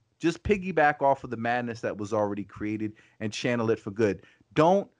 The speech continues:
don't argue about where the, the stream is coming from.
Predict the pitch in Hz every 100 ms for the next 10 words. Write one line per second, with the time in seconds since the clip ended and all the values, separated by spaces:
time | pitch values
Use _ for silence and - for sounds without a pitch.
0 | _ - 147 185 - 135 151 151 147 135
1 | 131 120 117 110 _ _ _ 104 104 139
2 | 143 135 117 107 87 - - 135 131 117
3 | 101 - 120 104 87 - 78 50